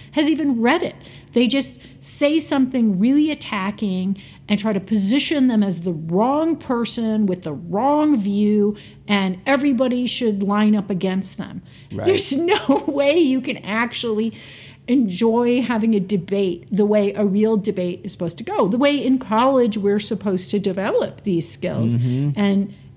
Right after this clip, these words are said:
Speaker 1: and we're supposed to provide a, a space for that. I feel like people now just engage in abuse. And I don't even know if they know the difference between debate, del-, deliberation, argumentation, and abuse.
Speaker 2: Well, there's that, uh,
Speaker 1: It's scary.
Speaker 2: remember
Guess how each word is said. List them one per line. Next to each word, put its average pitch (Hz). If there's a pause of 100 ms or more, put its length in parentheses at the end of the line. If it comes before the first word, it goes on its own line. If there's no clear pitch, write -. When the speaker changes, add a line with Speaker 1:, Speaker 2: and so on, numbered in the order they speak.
Speaker 1:
and 226
we're 240
supposed 254
to -
provide 202
a, 185
a 190
space 311
for 202
that. - (100)
I 208
feel 233
like 226
people 254
now 226
just 196
engage 196
in 196
abuse. 269 (240)
And 233
I 254
don't 359
even 277
know 277
if 294
they 311
know 320
the 359
difference -
between 220 (480)
debate, 208
del-, 220
deliberation, 202
argumentation, 208
and 233
abuse. 277
Speaker 2:
Well, 175
there's 214
that, 220
uh, 196
Speaker 1:
It's -
scary. 254
Speaker 2:
remember 185